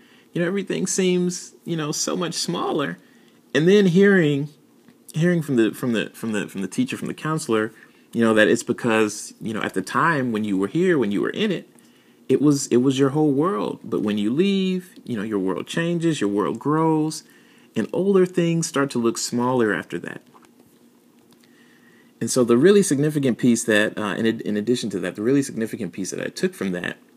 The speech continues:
also was her mentioning that, uh, the teacher mentioning that, uh,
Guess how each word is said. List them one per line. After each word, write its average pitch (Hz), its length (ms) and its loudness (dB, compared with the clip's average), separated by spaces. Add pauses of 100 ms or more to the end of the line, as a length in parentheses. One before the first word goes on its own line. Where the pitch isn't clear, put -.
(140)
also 107 500 -2 (1000)
was 104 480 -2 (280)
her 120 120 2
mentioning 113 520 0
that, 104 280 0 (440)
uh, 104 200 -2
the - 80 -2
teacher - 240 -8
mentioning 101 400 -4
that, 90 220 -4 (680)
uh, - 460 -10